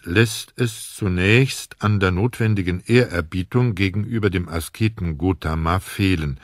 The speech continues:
dessen edle Herkunft er nicht kennt. Buddha seinerseits weist ihm nach,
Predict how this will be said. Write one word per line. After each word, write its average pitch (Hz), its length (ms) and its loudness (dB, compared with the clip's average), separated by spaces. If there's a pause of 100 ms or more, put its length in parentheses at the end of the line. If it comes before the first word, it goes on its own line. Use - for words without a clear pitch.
(440)
dessen 87 360 -2
edle 117 260 0
Herkunft 82 640 -2
er - 80 -8
nicht 90 220 -6
kennt. - 420 -6 (1300)
Buddha 120 320 6
seinerseits 117 680 6
weist 101 500 4
ihm 95 220 -2
nach, 107 380 2